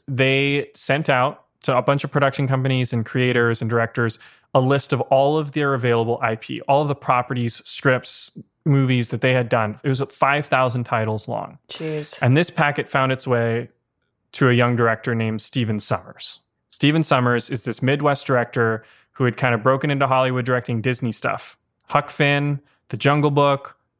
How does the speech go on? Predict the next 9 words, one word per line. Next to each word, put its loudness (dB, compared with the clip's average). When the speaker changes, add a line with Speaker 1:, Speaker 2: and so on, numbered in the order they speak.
Speaker 1:
Oliver 2
Twist. -2
Good 2
director, 2
but 0
he 0
loved, 2
like, -2
pulpy -2